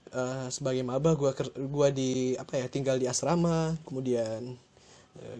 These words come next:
gue ngekos, gue ngekos di beberapa tempat ya. Jadi gue sempat ngerasain tuh gimana rasanya pindah-pindahan barang yang super ribet banget ya. <laughs> Yang waktu itu belum ada teknologi yang namanya Grab atau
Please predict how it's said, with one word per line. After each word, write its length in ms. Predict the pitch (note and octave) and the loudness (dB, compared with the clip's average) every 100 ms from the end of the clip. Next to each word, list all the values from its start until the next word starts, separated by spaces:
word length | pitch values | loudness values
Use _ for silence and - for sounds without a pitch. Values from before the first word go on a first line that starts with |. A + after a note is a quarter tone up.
| B2+ | -8
gue 400 | B2+ A#2+ A#2+ A#2 | -2 -2 -2 -8
ngekos, 800 | C3+ C#3 C#3 C3+ C3+ C3+ - - - - | -8 -2 2 4 4 2 -4 -6 -12 -18
gue 200 | C#3+ C#3 | -2 0
ngekos 400 | C3 - C#3 D#3 - - - - | 0 -2 -4 -4 -12 -20 -20 -12
di 240 | C#3 B2+ | -6 -2
beberapa 320 | B2+ B2 B2 | -2 -2 -4
tempat 320 | B2 B2 C#3 | -4 -2 -2
ya. 160 | A#2+ B2+ B2 C3+ | -4 -8 -8 -6
Jadi 240 | B2+ B2+ | -4 -2
gue 80 | C3 | -4
sempat 320 | - B2 B2+ | -4 -6 -8
ngerasain 480 | B2+ A#2+ - C3+ C3+ | -8 -8 -6 -4 -4
tuh 80 | C3 | -6
gimana 320 | B2+ A#2+ A#2+ A#2+ | -8 -8 -8 -10
rasanya 400 | B2 B2+ B2 C#3 - - - - | -10 -8 -8 -8 -16 -20 -20 -10
pindah-pindahan 960 | C3+ B2+ B2 B2 A#2+ B2 A#2+ B2 B2 A#2+ - - - - | -4 -4 -2 -2 -2 -2 -4 -4 -8 -10 -14 -20 -20 -10
barang 640 | C3 A#2 C#3 D3 C#3 C3+ | -6 -4 -4 -4 -6 -8
yang 320 | C#3 C3 B2+ A#2 - - - | -4 -4 -4 -8 -16 -20 -10
super 320 | - B2+ C3+ | -6 0 0
ribet 240 | B2+ C3 | 0 -2
banget 320 | B2+ C3 D3 B2 | -2 0 2 2
ya. 140 | C#3 - _ - _ _ - | -2 -4 _ -20 _ _ -4
<laughs> 80 | D3+ | 4
Yang 80 | D#3+ | 6
waktu 220 | D#3 D#3 D#3+ | 6 6 2
itu 80 | F#3+ | 4
belum 240 | D#3+ D3+ C#3+ | 4 4 2
ada 240 | C#3 C#3+ | 2 2
teknologi 640 | C#3+ C3+ C#3 C3 C3+ D#3 | 0 -4 2 2 2 4
yang 80 | C#3+ | 4
namanya 480 | C3 C3 B2+ B2+ B2 D3+ - | 4 -2 -2 0 -2 -4 -12
Grab 400 | C3 B2+ C3 C3+ | -10 0 2 2
atau 480 | C3+ C3+ C3+ B2+ B2+ | 0 -2 0 0 -2